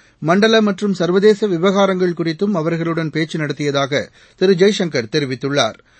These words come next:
ஐநா பொதுச் செயலாளர் திரு ஆண்டனியோ குட்டரஸும் திரு ஜெய்சங்கர் சந்தித்து பேசினார். இதனிடையே, அஸ்தானாவில் இன்று நடைபெறவுள்ள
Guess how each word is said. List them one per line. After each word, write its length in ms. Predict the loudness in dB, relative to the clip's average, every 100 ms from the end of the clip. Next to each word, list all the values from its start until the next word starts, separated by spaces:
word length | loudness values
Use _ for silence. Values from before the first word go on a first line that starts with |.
| _ 0
ஐநா 320 | 2 4 4
பொதுச் 300 | 2 -2 -4
செயலாளர் 480 | -2 0 0 0 -2
திரு 160 | -2 -2
ஆண்டனியோ 440 | -2 -2 -2 -4
குட்டரஸும் 580 | -6 -6 -6 -4 -4 -4 -8 _ _ 4
திரு 180 | 6
ஜெய்சங்கர் 520 | 6 6 4 -2 -2 -4
சந்தித்து 480 | -4 -4 -4 -6
பேசினார். 560 | -6 -6 -2 -2 -2 -4 _ _ _
இதனிடையே, 460 | 0 2 4 4 2
அஸ்தானாவில் 600 | 2 0 0 0 0 0
இன்று 200 | -2 -2
நடைபெறவுள்ள 600 | -2 0 0 0 0 -2